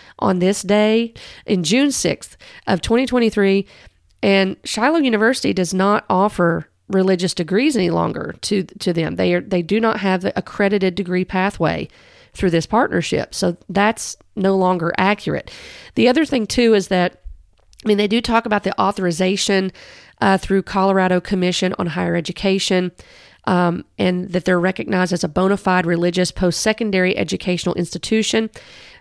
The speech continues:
a-, as well as California Bureau for Private Post-Secondary Education. I did not take time to look into those, so there could be some legitimacy to those. But I did look into, um, them talking about that they were a member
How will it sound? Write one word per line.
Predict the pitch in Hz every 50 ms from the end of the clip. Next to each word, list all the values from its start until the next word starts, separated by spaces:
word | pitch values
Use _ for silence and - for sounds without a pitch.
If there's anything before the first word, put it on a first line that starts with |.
| -
a-, | - - - - -
as | 202 170 180
well | 202 202 196
as | 180 -
California | - - 214 214 220 220 - 214 202 208 190 196 175
Bureau | 156 180 185 185 185 185 190 196
for | - 175 165
Private | - - - 185 180 190 180 185 -
Post-Secondary | - - 185 170 - - - 214 - - 233 226 233 226 240 -
Education. | 226 185 - 202 - 214 208 208 - - 214 196 190 - - - - - - - - _ -
I | - 196 214 214
did | 190 196 185
not | 185 190 202 -
take | - 220 202 -
time | - 208 196 185
to | 170 165
look | 160 165 160 -
into | 196 190 208 208 202
those, | 214 214 220 226 254 - - - - - - - - - -
so | - 208 196 185
there | 180 - 185 185 175
could | - - - 202 185
be | 180 202 202 208
some | - - 226 220 226
legitimacy | 233 214 226 233 233 240 240 254 - - 247
to | 226 247
those. | 247 240 247 254 262 - - - - - - - - - - _ -
But | - 104 -
I | - 196
did | 151 214 233 233 247 277
look | 240 240 254 - -
into, | 240 226 220 202 - - 208 202 196 196 190 190 202 - -
um, | 196 185 180 185 175 175 - - _ -
them | - 165 202 202 202 202 196
talking | - - 196 196 196 - 208
about | 196 185 190 185 -
that | - 170 -
they | 190 185
were | 185 185 185 -
a | - 196
member | 175 180 185 196 233 262 240 208 190 185